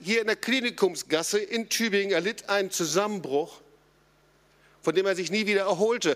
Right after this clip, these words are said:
Aber das hinderte ihn nicht, in fünf Jahren seines Lebens, vom fünfundzwanzigsten Lebensjahr bis zum dreißigsten Lebensjahr, zu predigen. Und die Kirche waren knallevoll, zuerst in Stuttgart,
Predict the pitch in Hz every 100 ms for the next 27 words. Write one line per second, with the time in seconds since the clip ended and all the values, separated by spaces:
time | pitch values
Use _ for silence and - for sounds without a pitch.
0 | - - 202 202 185 - 285 277 233 202
1 | 160 139 151 190 - - - _ _ _
2 | _ _ _ _ - - 180 165 - 285
3 | 311 233 180 190 214 226 226 202 196 180
4 | 180 196 196 156 131 - - 165 - 233
5 | 233 - 208 208 208 - 196 196 190 -
6 | 175 202 - 190 175 170 185 180 - 147
7 | 127 117 107 - - - _ _ _ _
8 | _ _ _ _ - - - - _ _
9 | _ - 190 - 202 226 233 233 247 233
10 | 170 165 - 233 240 214 180 151 - -
11 | 233 240 220 214 226 226 - 190 202 -
12 | - 220 - - 226 226 -